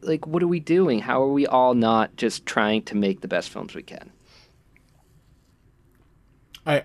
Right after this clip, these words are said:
Speaker 2: I agree with that. Um, I was thinking today about, I was listening to the, um, rewatchables on Taxi Driver, and that film was, you know, political, and,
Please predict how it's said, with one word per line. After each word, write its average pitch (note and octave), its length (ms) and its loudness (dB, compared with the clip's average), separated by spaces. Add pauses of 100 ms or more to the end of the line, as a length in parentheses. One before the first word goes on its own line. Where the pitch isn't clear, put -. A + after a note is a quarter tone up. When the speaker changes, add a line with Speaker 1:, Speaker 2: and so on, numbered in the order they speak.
Speaker 2:
I D3 100 2
agree C#3 220 4
with B2 120 2
that. A2 220 0 (360)
Um, A#2+ 320 2 (920)
I C3 120 4
was C3 160 4
thinking C3 300 4
today B2 300 4
about, A#2 280 2
I C#3 60 0
was A#2+ 140 4
listening A#2+ 320 2
to B2 120 -2
the, G#2+ 300 -2
um, G#2+ 240 -4 (380)
rewatchables A#2 720 2
on A2 280 0
Taxi E3 400 2
Driver, G2+ 340 2
and G#2+ 120 0
that B2+ 160 0
film A2+ 340 0
was, G#2+ 220 -2 (300)
you A3+ 80 4
know, E3 120 8
political, B2 720 6
and, G#2+ 240 2